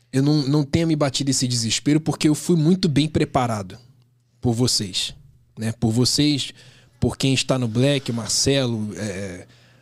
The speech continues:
o Thalita, Guilherme, enfim, os, os que já, já estão nessa, né, nessa categoria e a gente procura prestar bastante atenção, então é, é aquele, aquele papo, né, de você não errar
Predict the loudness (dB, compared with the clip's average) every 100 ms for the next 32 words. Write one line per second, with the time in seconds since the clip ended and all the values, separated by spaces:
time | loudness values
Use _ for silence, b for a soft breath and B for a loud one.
0 | -14 -10 -10 -6 -2 0 0 0 -2 -2
1 | 0 2 0 -2 -4 -4 0 -2 0 2
2 | 0 0 -2 -2 -2 2 2 0 -8 -20
3 | _ _ _ -6 -2 0 0 0 0 0
4 | 0 2 2 2 0 0 -2 -4 -4 -6
5 | -6 -2 0 0 -2 -2 0 0 2 2
6 | 0 b b b b -4 0 2 2 2
7 | 0 -2 0 2 4 2 2 0 -2 -2
8 | 0 0 0 0 0 0 -2 0 2 2
9 | 2 0 0 -2 B B B B B -2
10 | 0 2 2 0 0 0 2 2 0 -2
11 | -2 -6 -6 -2 -2 -2 -2 -2 0 0
12 | 2 2 4 4 2 0 -6 B B B
13 | -6 0 2 4 4 2 2 0 -2